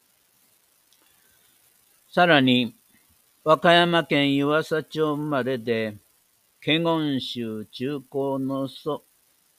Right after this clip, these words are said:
明恵上人の明恵上人伝記には、神を恐れる頭もその印とするに足らず、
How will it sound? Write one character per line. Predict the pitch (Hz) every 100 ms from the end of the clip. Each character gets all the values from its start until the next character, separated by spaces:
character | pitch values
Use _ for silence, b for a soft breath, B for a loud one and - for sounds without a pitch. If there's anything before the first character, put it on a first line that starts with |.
| _
明 | 160 226 208 139
恵 | 127 127
上 | 127 135 151
人 | 156 151 151 147
の | 151 147 - _ _ -
明 | 123 185 170 127
恵 | 117 110
上 | - 104 131 170
人 | 170 165 156 151 147
伝 | 170 160 131
記 | 120 135
に | 147
は、 | 147 107 - _ _ _ _ _ _ _ _ _ _ _ _ _ _ _ _ _ _ _ _ _ _ _ _ _ _ _ _ _ _ _ _ _ _ _
神 | 185 185 170 160
を | 147 143
恐 | 139 - 151
れ | 165 185
る | 170 156 147
頭 | 151 180 185 185 180
も | 165 147 - _
そ | - 110
の | 135 143 139
印 | - - 127 170 170 175 165
と | 139 131
す | 127 131
る | 151
に | 156 156 151 -
足 | 143
ら | 165
ず、 | 143 113